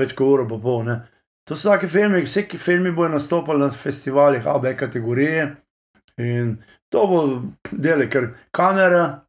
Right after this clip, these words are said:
in pa socialni mediji pri takih stvareh so glavna stvar, ne. Twitter, Facebook, LinkedIn in tako naprej, ker ti,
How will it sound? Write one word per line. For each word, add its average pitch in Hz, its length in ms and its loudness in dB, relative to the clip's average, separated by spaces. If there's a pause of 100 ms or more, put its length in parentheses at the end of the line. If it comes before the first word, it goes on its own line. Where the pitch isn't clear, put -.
(360)
in 139 120 -2
pa 135 80 -4
socialni 156 500 -2
mediji 143 420 2
pri 131 120 -6
takih 127 300 0
stvareh 131 320 -2
so 127 100 -6
glavna 120 280 -4
stvar, 120 280 -12
ne. 113 140 -10 (320)
Twitter, 143 480 4 (320)
Facebook, 131 720 0
LinkedIn 131 540 2 (520)
in 123 220 -2
tako 131 240 -2
naprej, 131 480 2 (340)
ker 113 160 -8
ti, 147 140 0